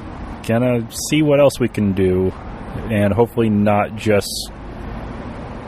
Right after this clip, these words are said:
do a tour of the medical facilities, medical records offices of the, of Los Angeles. <laughs> Uh, we did, uh,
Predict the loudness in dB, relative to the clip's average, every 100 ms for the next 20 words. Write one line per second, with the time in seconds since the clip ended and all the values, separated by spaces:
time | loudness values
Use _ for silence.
0 | -14 -14 -14 -6 2 4 4 -2 0 4
1 | 4 4 4 2 4 2 0 0 -6 0
2 | 4 4 4 2 0 2 2 2 0 2
3 | 2 0 -2 0 0 -2 -4 -2 -2 -4
4 | -4 -4 -4 -6 -10 -12 -12 -12 -12 -10
5 | -12 -12 -12 -12 -12 -10 -12 -12 -14 -14
6 | -14 -14 -14 -14 -4 -2 2 0 2 0
7 | 0 0 -2 -2 -2 -2 0 0 0 2
8 | 0 0 -2 -4 -6 -6 -6 -16 -14 -12
9 | -12 -10 -4 2 4 4 4 2 4 4
10 | 4 2 2 4 4